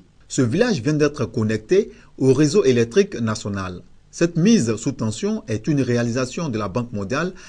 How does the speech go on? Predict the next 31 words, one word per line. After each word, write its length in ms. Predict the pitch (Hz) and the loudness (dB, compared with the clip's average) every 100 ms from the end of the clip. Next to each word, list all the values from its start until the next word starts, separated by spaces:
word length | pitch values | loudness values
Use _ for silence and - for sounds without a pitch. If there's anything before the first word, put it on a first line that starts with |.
| - | -10
à 140 | 110 | -8
plus 180 | 107 208 | -2 2
de 80 | 151 | 2
soixante 380 | 123 143 220 170 | 2 -2 -2 0
millions 240 | 127 160 | 0 0
de 100 | 160 | 0
francs 280 | 110 - 196 | -2 -4 -4
C 220 | - 113 | -2 -4
F 140 | 101 107 | -4 -8
A. 160 | 87 - _ _ - | -12 -16 _ _ -18
Cela 240 | - 117 127 | -4 2 4
est 80 | |
rendu 300 | 120 117 117 | 4 2 0
possible 580 | 131 117 113 196 208 165 - - | 0 -2 0 0 0 -4 -8 -12
grâce 320 | 104 156 196 | -4 -2 0
aux 120 | 135 | 0
actions 240 | 120 123 190 | 0 0 0
menées 360 | 131 117 180 | 0 2 2
par 200 | 214 113 | 2 0
la 100 | 104 | -2
mutuelle 560 | 104 113 113 135 120 104 | 0 -2 0 2 2 0
de 140 | 98 98 | -2 -2
Djetouankro. 600 | 107 - 170 - 101 87 - _ - - _ _ - | -2 -2 -2 -2 -4 -6 -12 _ -20 -20 _ _ -2
Au 120 | 131 | -2
cours 220 | - 240 | 0 2
de 80 | 147 | 2
cette 200 | - 151 | 2 -2
fête 240 | - 131 | 0 -2
de 140 | 101 101 | -2 -2
la 160 | 98 | -2
lumière, 500 | 101 101 139 185 196 | -2 -2 -2 -2 -6